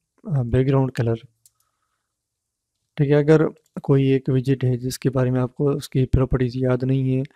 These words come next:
या मतलब यहाँ उसको अंदर कौन कौन सी प्रॉपर्टीज़ हो सकती हैं, तो आप उस पे क्या करें, कंट्रोल स्पेस दबा दें। तो उसके अंदर जो भी प्रॉपर्टीज़ वगैरह होंगी वो सब आपके आगे शो हो जाएंगी। फिर वहाँ पे देख के आप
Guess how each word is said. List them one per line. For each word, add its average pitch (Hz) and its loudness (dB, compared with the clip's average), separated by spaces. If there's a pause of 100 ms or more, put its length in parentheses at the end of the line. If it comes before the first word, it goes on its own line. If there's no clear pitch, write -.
(600)
या 131 2
मतलब 127 0
यहाँ 131 0
उसको 131 -2
अंदर 131 -4
कौन 135 -2
कौन 135 0
सी 135 -6
प्रॉपर्टीज़ 131 -2
हो 127 0
सकती 131 -6
हैं, 117 -2 (520)
तो 143 4 (180)
आप 143 2
उस 139 0
पे 160 0
क्या 147 0
करें, 151 0
कंट्रोल 147 0
स्पेस - -4
दबा 117 0
दें। 117 -6 (680)
तो 151 4
उसके - -4
अंदर 151 2
जो 139 4
भी 143 0 (720)
प्रॉपर्टीज़ 135 2
वगैरह 135 2
होंगी 135 2
वो 131 2
सब 139 -2 (240)
आपके 135 -2
आगे 127 0
शो 127 -2
हो 120 0
जाएंगी। 113 -4 (420)
फिर 135 -4
वहाँ 131 4
पे 131 0
देख 131 0
के 139 0
आप 127 0